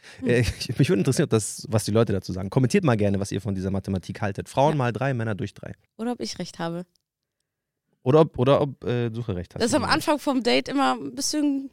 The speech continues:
Speaker 1: ja, die Wahrheit verschönert wird, sag ich jetzt mal so.
Speaker 2: Die Wahrheit, ja.
Speaker 1: Sagst
Speaker 2: Ja.
Speaker 1: du beim ersten Date direkt, wie viele Chayas du hattest?
Speaker 2: Mm, es kommt sehr selten zur, zur
Speaker 1: Zur
Speaker 2: Sprache.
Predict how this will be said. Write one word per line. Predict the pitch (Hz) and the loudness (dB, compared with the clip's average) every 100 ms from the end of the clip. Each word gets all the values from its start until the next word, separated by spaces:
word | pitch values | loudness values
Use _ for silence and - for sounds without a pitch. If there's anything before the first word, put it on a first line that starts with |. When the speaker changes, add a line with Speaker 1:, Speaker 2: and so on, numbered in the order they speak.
| - | -12
Speaker 1:
ja, | 285 294 214 - _ 226 | -4 -2 -2 -6 _ -8
die | 214 | 0
Wahrheit | 262 254 202 | 2 2 0
verschönert | - 208 180 240 220 170 147 | -2 -4 0 0 0 -2 -6
wird, | 147 - | -10 -10
sag | - | -14
ich | - | -14
jetzt | - - | -16 -18
mal | - | -16
so. | - - | -16 -16
Speaker 2:
Die | 107 120 110 | -10 -2 0
Wahrheit, | 107 113 151 | 0 0 -2
ja. | 196 269 143 _ _ _ _ _ _ _ _ _ | -2 -2 -2 _ _ _ _ _ _ _ _ _
Speaker 1:
Sagst | 202 233 220 - 254 | 2 2 4 -2 2
Speaker 2:
Ja. | |
Speaker 1:
du | 294 466 - _ _ | 4 2 0 _ _
beim | 240 240 | 2 2
ersten | 226 294 - 285 | 2 0 0 0
Date | 277 311 | 2 2
direkt, | 311 302 359 - - _ _ _ _ _ - | 0 -2 -4 -8 -20 _ _ _ _ _ -12
wie | 220 | -2
viele | 262 247 | 0 0
Chayas | - 269 262 254 - | -2 -6 -6 -8 -10
du | 247 | -12
hattest? | - 285 _ _ _ _ _ | -14 -20 _ _ _ _ _
Speaker 2:
Mm, | 123 123 123 123 120 - | -4 0 0 0 -2 -6
es | 120 | -4
kommt | - 190 127 | 0 0 6
sehr | 139 127 | 6 6
selten | 139 165 120 107 - | 4 2 -2 -4 -8
zur, | - 107 95 98 95 | -6 -2 0 -2 -4
zur | - 101 95 | -6 -4 -4
Speaker 1:
Zur | 95 | -2
Speaker 2:
Sprache. | 101 | 0